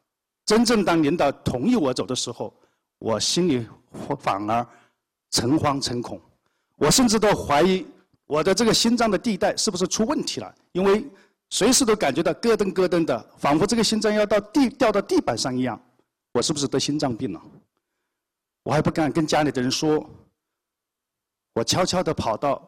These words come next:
国际关系学院前面的西园医院去看医生。当时接待我的是一位非常慈祥的老先生，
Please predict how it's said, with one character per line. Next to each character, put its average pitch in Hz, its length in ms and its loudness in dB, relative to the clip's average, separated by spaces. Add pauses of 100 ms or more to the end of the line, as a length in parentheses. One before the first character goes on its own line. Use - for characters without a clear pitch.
(120)
国 139 120 0
际 160 160 -2
关 151 180 0
系 147 80 -6
学 135 140 -4
院 131 160 0
前 110 260 -4
面 131 140 -2
的 107 180 -6 (580)
西 - 240 -2
园 120 220 0
医 110 120 -6
院 113 240 -4 (280)
去 - 160 -10
看 120 240 -10 (140)
医 120 140 -8
生。 110 200 -10 (1700)
当 185 180 4
时 160 260 2
接 175 200 0
待 170 140 2
我 120 180 0
的 127 520 -4 (340)
是 - 180 -2
一 156 60 2
位 151 280 2
非 156 260 -2
常 123 240 -6
慈 - 280 -4
祥 107 220 -8
的 98 240 -14 (140)
老 85 120 -6
先 107 180 -10
生， - 200 -16